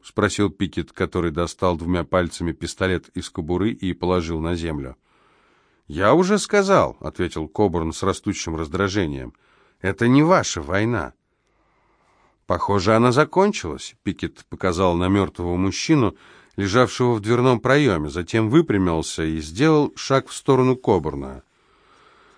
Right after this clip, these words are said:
«Вы ведь не собираетесь попытаться меня арестовать, верно, если вы не заметили у меня в руках оружие?»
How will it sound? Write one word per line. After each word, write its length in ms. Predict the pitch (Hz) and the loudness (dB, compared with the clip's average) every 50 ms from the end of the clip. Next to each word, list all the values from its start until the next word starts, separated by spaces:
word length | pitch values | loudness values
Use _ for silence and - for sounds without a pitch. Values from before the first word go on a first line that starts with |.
| _ _ _ _ | _ _ _ _
«Вы 140 | - 110 131 | 0 2 4
ведь 180 | 131 123 131 - | 4 4 4 2
не 80 | 135 | 2
собираетесь 680 | 131 - 143 139 151 156 180 185 170 170 - 117 - - | 2 2 2 4 4 6 6 4 4 2 -2 -4 -2 -2
попытаться 600 | - 110 - 127 - - 113 104 90 - - 110 | -2 -2 0 0 2 2 2 2 2 2 0 2
меня 220 | 110 110 110 104 | 4 4 4 4
арестовать, 600 | 101 98 95 - - - 107 104 104 98 90 - - | 4 2 0 0 0 2 2 4 4 2 2 0 2
верно, 520 | 127 170 185 190 165 113 90 82 78 76 | 2 4 4 4 2 2 0 0 -2 -4
если 340 | 76 76 80 82 - - 92 | -4 -4 -6 -6 -6 -4 -2
вы 120 | 90 95 | -2 0
не 60 | 95 | 0
заметили 440 | 85 98 113 110 110 110 104 - 104 | 0 2 2 4 4 2 2 0 0
у 80 | 110 110 | 2 4
меня 180 | 107 107 107 104 | 4 4 4 4
в 40 | 101 | 4
руках 380 | 110 104 - 113 110 - - | 2 2 2 2 0 2 2
оружие?» 580 | 120 123 139 170 156 92 85 80 76 69 67 | 2 2 2 2 0 0 -2 -4 -6 -6 -8